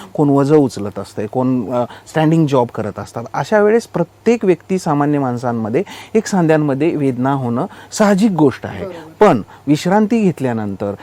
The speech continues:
Speaker 1: रेस्ट झाल्यानंतर त्या वेदना जवळजवळ कमी व्हायला हव्यात. पण अशा जर वेदना कमी नाही होत आहेत,
Speaker 2: हम्म.
Speaker 1: पण आपल्याला वारंवार वेदनाशामक गोळ्यांची गरज लागते,
Speaker 2: हम्म.
Speaker 1: असं आपल्याला जाणवू लागलं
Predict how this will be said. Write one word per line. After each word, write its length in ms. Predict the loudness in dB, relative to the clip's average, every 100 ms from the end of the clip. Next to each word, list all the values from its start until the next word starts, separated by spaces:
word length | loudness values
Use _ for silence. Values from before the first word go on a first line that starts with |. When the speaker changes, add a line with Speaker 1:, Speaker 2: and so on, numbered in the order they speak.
| -6 2
Speaker 1:
रेस्ट 320 | 2 2 -2
झाल्यानंतर 640 | 0 0 -2 -4 -6 -8 -10 -8 2
त्या 100 | 6
वेदना 400 | 6 6 4 2
जवळजवळ 500 | 2 2 0 0 0 0
कमी 240 | 2 2
व्हायला 320 | 2 0 0
हव्यात. 340 | -2 -4 -4 -6 -12 -16 -4 2
पण 120 | 2 0
अशा 300 | -4 2 2
जर 180 | 4 4
वेदना 500 | 6 2 0 -6 -8 -6
कमी 280 | 2 6 6
नाही 220 | 6 6
होत 200 | 4 2 -2
आहेत, 160 | -6 -8
Speaker 2:
हम्म. 260 | -14 -10 0
Speaker 1:
पण 180 | 2
आपल्याला 340 | 2 2 2 4
वारंवार 560 | 4 2 0 0 0
वेदनाशामक 640 | 2 2 0 -2 -2 -4 -4
गोळ्यांची 380 | -6 -6 -8 -6
गरज 380 | -4 -2 -4
लागते, 360 | -6 -10 -10 -10
Speaker 2:
हम्म. 460 | -10 -14 -14 -6 -2
Speaker 1:
असं 200 | 6 6
आपल्याला 380 | 6 4 4
जाणवू 380 | 4 2 0 0
लागलं 320 | -4 -6 -10